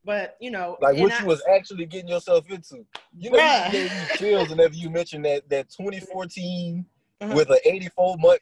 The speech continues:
Speaker 2: period and a twenty-two percent A T. Oh, my God.
Speaker 1: It's a robbery, right? Hey, but they not
Speaker 2: Financing
Speaker 1: the
Speaker 2: cars is, like, the worst fucking robbery in the world.
Speaker 1: Yeah,
Speaker 2: But
Speaker 1: that's
Speaker 2: <laughs> that's a,
Speaker 1: it.
Speaker 2: that's a
Speaker 1: That and financing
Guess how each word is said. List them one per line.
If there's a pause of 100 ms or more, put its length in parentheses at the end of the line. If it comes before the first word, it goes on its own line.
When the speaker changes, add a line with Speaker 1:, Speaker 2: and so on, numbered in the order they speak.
Speaker 2:
period (200)
and
a
twenty-two
percent
A
T.
Oh,
my
God.
Speaker 1:
It's
a
robbery,
right?
Hey,
but
they
not
Speaker 2:
Financing
Speaker 1:
the
Speaker 2:
cars
is,
like,
the
worst
fucking
robbery
in
the
world. (320)
Speaker 1:
Yeah,
Speaker 2:
But
Speaker 1:
that's
Speaker 2:
<laughs>
that's
a,
Speaker 1:
it.
Speaker 2:
that's
a (840)
Speaker 1:
That
and
financing